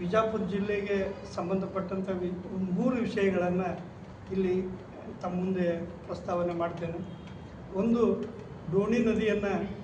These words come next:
ಪ್ರತಿ ವರ್ಷ ನದಿ ಬಂದು ಏನು ಅಕ್ಕಪಕ್ಕದ ಭೂಮಿಯಲ್ಲಿ ನೀರು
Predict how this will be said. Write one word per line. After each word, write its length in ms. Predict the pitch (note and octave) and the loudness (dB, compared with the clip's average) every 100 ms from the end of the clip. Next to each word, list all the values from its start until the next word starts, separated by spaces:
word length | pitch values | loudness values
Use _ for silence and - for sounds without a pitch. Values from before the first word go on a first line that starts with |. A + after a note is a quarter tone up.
| - - | -12 -10
ಪ್ರತಿ 220 | F#3 A#3 A3+ | -6 0 2
ವರ್ಷ 200 | G#3+ - G#3+ G3 - - - - - F#3+ | 2 2 2 2 -2 -8 -12 -12 -4 0
ನದಿ 220 | F3+ F3 F3+ | 2 2 2
ಬಂದು 300 | F#3+ G3 G3 F#3+ - - - - - F#3 | 2 4 4 2 0 -6 -10 -12 -2 -2
ಏನು 180 | G#3 G3+ F#3+ G3 | 0 0 0 -2
ಅಕ್ಕಪಕ್ಕದ 600 | F#3+ D#3+ G3+ F#3+ G3+ G3 G3 F#3 - - | -2 -2 0 0 0 2 2 2 -4 -4
ಭೂಮಿಯಲ್ಲಿ 600 | E3 G3+ G3 F#3+ F#3+ F#3+ F#3+ F#3 - - - - - F3+ | 0 2 4 4 4 4 4 2 -6 -10 -14 -14 -8 0
ನೀರು 220 | F3+ G3 | 4 4